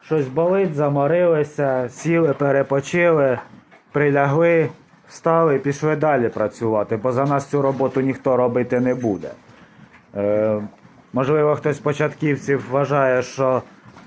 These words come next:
от щас займуся своїм ділом і все буде в мене гаразд,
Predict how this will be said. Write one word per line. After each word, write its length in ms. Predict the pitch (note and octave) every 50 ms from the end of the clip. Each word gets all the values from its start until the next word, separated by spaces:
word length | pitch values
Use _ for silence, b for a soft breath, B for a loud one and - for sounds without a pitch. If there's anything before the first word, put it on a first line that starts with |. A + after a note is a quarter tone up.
| - -
от 180 | - C3 C3 C3
щас 200 | - D3 C#3 B2
займуся 520 | G#2+ C#3+ C#3 C#3 D3 C#3+ C3+ - C#3+ C#3
своїм 460 | C3+ - C#3 C#3+ D3 C#3+ C#3+ C#3 C#3 C3+
ділом 580 | B2+ D#3+ D#3+ D#3+ D3 C3 A#2+ A#2+ B2 A#2+ A#2+
і 440 | A#2 A#2+ A#2+ A#2+ A#2+ A#2 A#2 A2+ A2+
все 360 | A2 - - - - D3 D3
буде 280 | C3 C3 C#3 B2+ C3+ C3+
в 80 | C3
мене 280 | C#3 C#3+ C3 C3 C3+ C3
гаразд, 600 | B2+ C3 C#3 C#3+ D3 D3 D3 C#3 A#2+ - -